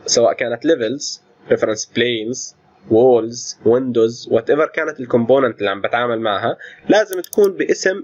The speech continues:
يكون ريبريزنتيتيف، يعني أي حدا بيقرأ هذا الاسم يفهمه. ولازم أنا ما دام اليوم بلشت أشتغل في الريفت، لازم أفكر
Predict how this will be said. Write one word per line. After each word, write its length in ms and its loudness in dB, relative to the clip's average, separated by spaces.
يكون 340 4
ريبريزنتيتيف، 760 -2
يعني 360 0
أي 120 0
حدا 260 -2
بيقرأ 380 -2
هذا 220 -2
الاسم 400 -2
يفهمه. 380 -4
ولازم 400 0
أنا 280 0
ما 120 -2
دام 240 0
اليوم 260 2
بلشت 300 -2
أشتغل 340 -2
في 80 -20
الريفت، 440 -2
لازم 380 0
أفكر 500 -2